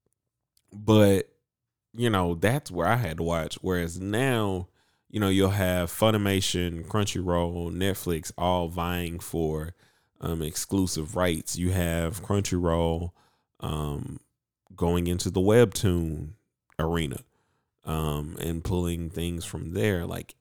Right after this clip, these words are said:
everything is getting animated. It's, um, about the popularity of it, but also, like, you're going to get just full-fleshed,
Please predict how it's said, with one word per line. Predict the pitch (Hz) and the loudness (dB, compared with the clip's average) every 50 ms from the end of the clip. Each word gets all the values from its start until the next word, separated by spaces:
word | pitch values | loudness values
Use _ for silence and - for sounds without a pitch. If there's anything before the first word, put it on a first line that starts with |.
| _ _ - | _ _ -4
everything | 104 113 123 117 113 104 101 95 87 82 82 82 82 76 | 0 2 2 2 2 0 0 0 0 -2 -4 -4 -4 -4
is | 73 76 - | -6 -8 -8
getting | - - 78 78 - - | -6 -4 -4 -4 -4 -4
animated. | 73 73 78 80 85 - - - - - - - | -6 -6 -6 -8 -8 -8 -8 -8 -10 -10 -12 -8
It's, | - - 85 85 - - - - _ - - - - - _ _ _ _ _ _ - | -6 -6 -6 -6 -8 -12 -14 -14 _ -20 -20 -20 -20 -20 _ _ _ _ _ _ -6
um, | 87 85 82 80 80 78 73 67 - - _ - | -4 -2 -2 -2 -2 -4 -4 -6 -10 -12 _ -4
about | - 87 90 87 98 110 135 147 | -4 -2 0 2 2 2 2 2
the | - 113 | 0 -2
popularity | 117 127 - - - 87 85 85 90 127 160 170 160 120 98 | 0 0 0 0 -2 -4 0 2 2 2 2 2 2 0 0
of | 87 82 85 | 0 0 0
it, | 95 107 - - - | 0 0 -2 -2 -4
but | 90 87 82 85 - - | -2 0 0 0 -2 0
also, | 85 92 101 101 - - - 92 90 90 87 85 82 82 82 - - _ _ _ - | 2 2 2 2 0 0 2 2 4 2 2 0 -2 -4 -6 -8 -10 _ _ _ -10
like, | 87 92 90 85 - - | -8 -8 -8 -8 -8 -6
you're | 90 98 104 104 101 95 | -2 2 4 4 4 4
going | 90 98 98 95 98 92 | 2 0 0 0 -2 -2
to | - 92 | -4 -4
get | 87 90 90 87 | -2 -2 -2 -2
just | - 85 82 82 - | -2 -4 -4 -4 -6
full-fleshed, | - - 92 92 95 95 90 - - 90 90 87 85 85 82 - - - - | -4 -2 0 2 2 2 0 -2 -4 -2 -2 0 0 -2 -2 -4 -6 -10 -12